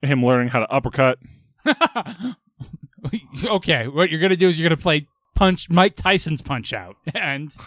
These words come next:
Speaker 1: <laughs> You're gonna le-, learn this move called the Shoryuken.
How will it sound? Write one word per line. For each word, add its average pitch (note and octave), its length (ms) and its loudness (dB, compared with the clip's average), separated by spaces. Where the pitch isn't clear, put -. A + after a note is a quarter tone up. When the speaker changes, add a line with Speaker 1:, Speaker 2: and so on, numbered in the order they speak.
Speaker 1:
<laughs> E3+ 580 0
You're B2 140 -2
gonna D3 220 2
le-, D3 360 -2
learn C3+ 300 2
this E3 180 2
move C#3 180 4
called B2+ 200 2
the A2+ 40 0
Shoryuken. C3 720 2